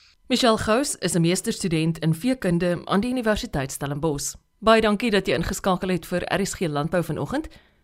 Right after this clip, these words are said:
Onthou, hierdie programme is beskikbaar op W W W punt elsenburg punt com.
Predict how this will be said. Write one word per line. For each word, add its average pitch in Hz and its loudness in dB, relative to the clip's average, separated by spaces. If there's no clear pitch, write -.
Onthou, 151 -2
hierdie 147 0
programme 165 -2
is - -4
beskikbaar 160 -2
op 147 -6
W 175 2
W 185 2
W 190 0
punt 160 -2
elsenburg 175 0
punt 202 -4
com. 143 0